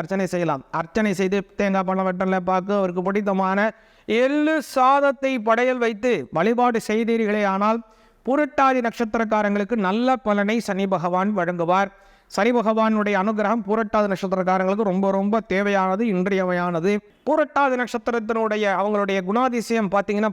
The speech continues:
பொதுவாகவே நல்ல ஒரு தைரியசாலியாகவும் நல்ல ஒரு எந்த விஷயத்திலும் முதிர்ச்சி கொண்டவர்களாகவும் நல்ல ஞானம் கொண்டவர்களாகவும் எந்த சூழ்நிலையும் தனக்கு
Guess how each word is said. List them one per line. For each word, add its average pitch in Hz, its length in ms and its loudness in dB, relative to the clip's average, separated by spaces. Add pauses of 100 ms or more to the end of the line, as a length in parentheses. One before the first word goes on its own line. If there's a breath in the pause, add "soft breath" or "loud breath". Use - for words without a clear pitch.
பொதுவாகவே 208 460 0 (120)
நல்ல 233 180 0 (160)
ஒரு 202 140 0 (680)
தைரியசாலியாகவும் 208 1080 0 (440 soft breath)
நல்ல 214 240 2 (140)
ஒரு 226 120 0 (100)
எந்த 233 180 2
விஷயத்திலும் 220 560 0
முதிர்ச்சி 214 440 -2
கொண்டவர்களாகவும் 202 800 0
நல்ல 202 140 2 (160)
ஞானம் 254 420 0
கொண்டவர்களாகவும் 190 880 0 (440 loud breath)
எந்த 233 160 4 (120)
சூழ்நிலையும் 233 560 0
தனக்கு 208 260 0